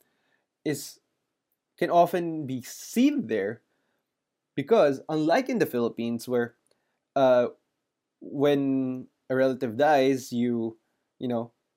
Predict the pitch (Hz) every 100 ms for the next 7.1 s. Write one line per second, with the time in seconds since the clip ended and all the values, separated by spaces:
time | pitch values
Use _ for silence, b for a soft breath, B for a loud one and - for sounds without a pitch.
0 | _ 131 120 113 110 104 - - _ _
1 | _ _ _ _ _ - 123 123 143 139
2 | - 131 - 151 147 139 127 120 117 -
3 | 131 127 120 123 123 - _ - 113 156
4 | 220 - - _ _ _ _ _ _ _
5 | _ _ _ _ _ - 135 135 123 -
6 | 135 143 190 160 131 - 135 127 123 131